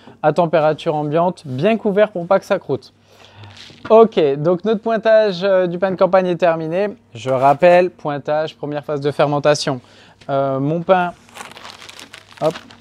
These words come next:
je vais enlever le papier guitare. Donc je fais attention. Si je vois qu'il m'en reste un petit peu, tac, je prends le dos. De ma, de mon coupe-pâte.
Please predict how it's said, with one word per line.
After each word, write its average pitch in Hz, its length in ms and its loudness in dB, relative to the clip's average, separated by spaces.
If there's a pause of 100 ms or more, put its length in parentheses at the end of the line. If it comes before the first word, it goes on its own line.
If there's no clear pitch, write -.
(220)
je 123 140 -8
vais 123 240 -6 (380)
enlever 135 480 0
le 135 120 -2
papier 143 340 2
guitare. 160 360 2 (1120)
Donc 107 160 -14
je - 80 -20
fais 104 100 -6
attention. 156 580 -6 (1000)
Si 139 200 -4
je 139 80 -6
vois 170 140 4
qu'il 170 160 -6
m'en 147 140 -2
reste 170 240 0
un 175 100 -4
petit - 160 -6
peu, 127 160 -2 (800)
tac, 147 340 -6
je 123 160 -12
prends 120 220 -10
le 110 140 -8
dos. 165 340 -2 (720)
De 135 80 -6
ma, 135 180 -2
de - 580 -12
mon 139 140 0
coupe-pâte. 151 600 0